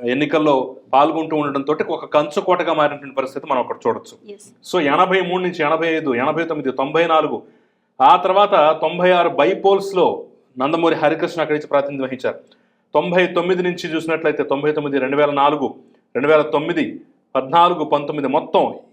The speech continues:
Speaker 1: ఎనభై మూడు నుంచి ఇప్పటి వరకు తెలుగుదేశం పార్టీ మాత్రమే గెలుస్తూ వచ్చినటువంటి ఏకైక సీట్ ఏదైనా ఉందంటే అది ఖచ్చితంగా హిందూపూర్ నియోజకవర్గం.
Speaker 2: దాదాపు నలభై ఏళ్ళు.
Speaker 1: ఆ, దాదాపుగా పార్టీ పెట్టిన దగ్గర నుంచి ఇప్పటి వరకు నలభై ఏళ్లుగా ఆ పార్టీనే ప్రాతినిధ్యం వహిస్తున్నటువంటి పరిస్థితి మనం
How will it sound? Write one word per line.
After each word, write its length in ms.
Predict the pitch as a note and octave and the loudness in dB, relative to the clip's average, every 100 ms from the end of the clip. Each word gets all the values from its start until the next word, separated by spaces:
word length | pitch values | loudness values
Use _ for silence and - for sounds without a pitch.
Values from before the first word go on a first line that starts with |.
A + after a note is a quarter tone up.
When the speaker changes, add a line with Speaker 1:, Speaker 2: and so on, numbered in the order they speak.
| - | -4
Speaker 1:
ఎనభై 400 | C3+ D#3+ F3+ F#3+ | 0 2 2 2
మూడు 300 | E3 E3+ F#3+ | 0 -2 -2
నుంచి 240 | F#3+ F#3 F#3+ | -2 -2 -2
ఇప్పటి 200 | F3 E3+ | 0 0
వరకు 420 | E3 D#3 A#3 A#3 _ _ - | 0 -2 -6 -6 _ _ -2
తెలుగుదేశం 440 | D3 F3+ F#3 F#3+ F3+ | 2 4 4 0 2
పార్టీ 380 | E3 D#3+ - | 2 2 -2
మాత్రమే 760 | D#3 C#3+ F3 - F3+ F3+ F3 C3+ C#3 | 0 2 0 0 -2 0 -2 -2 0
గెలుస్తూ 360 | E3+ F3 F3 | 0 0 0
వచ్చినటువంటి 520 | D#3+ D#3 D3+ C#3+ C#3 | 0 0 -4 -4 -2
ఏకైక 500 | C#3 C#3+ D#3 D#3+ D#3+ | 2 2 2 0 0
సీట్ 300 | D#3 - C#3+ | -4 -2 0
ఏదైనా 280 | C#3 C3+ C3+ | 0 0 -2
ఉందంటే 580 | B2+ B2 A#2+ B2+ G#2+ - _ _ - | -2 -4 -2 -2 -2 -8 _ _ -10
అది 120 | A2+ | -6
ఖచ్చితంగా 960 | - C#3+ - F3+ E3 D#3+ E3 G#3+ - - _ _ _ _ _ _ D#3 | 0 0 0 0 0 0 2 0 -4 -18 _ _ _ _ _ _ 0
హిందూపూర్ 440 | D3+ D3+ D3+ C3 | 0 2 2 2
నియోజకవర్గం. 500 | B2 A#2+ A#2+ G#2 G2 - - | 0 -2 -2 -6 -6 -16 -12
Speaker 2:
దాదాపు 300 | A3 A3+ A3+ | -8 -8 -8
నలభై 500 | G#3+ G#3+ G#3+ A#3 A3 | -8 -6 -6 -8 -6
ఏళ్ళు. 260 | A3 A#3+ G3 _ C3+ | -6 -6 -12 _ 0
Speaker 1:
ఆ, 180 | C3+ A#2 | 0 4
దాదాపుగా 500 | C3 D3+ D#3+ D#3 C#3 | 4 6 4 2 2
పార్టీ 280 | C#3+ D3 | 2 2
పెట్టిన 240 | D3+ D3+ D3 | -4 -6 -4
దగ్గర 120 | C3+ | -4
నుంచి 140 | C#3+ C#3+ | -6 -8
ఇప్పటి 160 | C3+ | -4
వరకు 140 | C3 C3+ | -4 0
నలభై 300 | D#3+ C#3+ D#3 | 0 2 2
ఏళ్లుగా 580 | D#3+ F3 F3 D#3 C#3+ - _ _ C3+ | 4 2 4 2 2 -10 _ _ 6
ఆ 120 | F3 | 8
పార్టీనే 460 | F#3+ F#3+ G3 F3+ | 8 4 2 0
ప్రాతినిధ్యం 540 | F3+ D#3 D3 D3+ C#3+ C#3 | 2 4 2 0 -4 -4
వహిస్తున్నటువంటి 420 | C3+ C#3+ B2+ B2 | -4 -6 -6 -2
పరిస్థితి 300 | B2+ B2 C3+ | -2 -2 -4
మనం 140 | A#2 | -6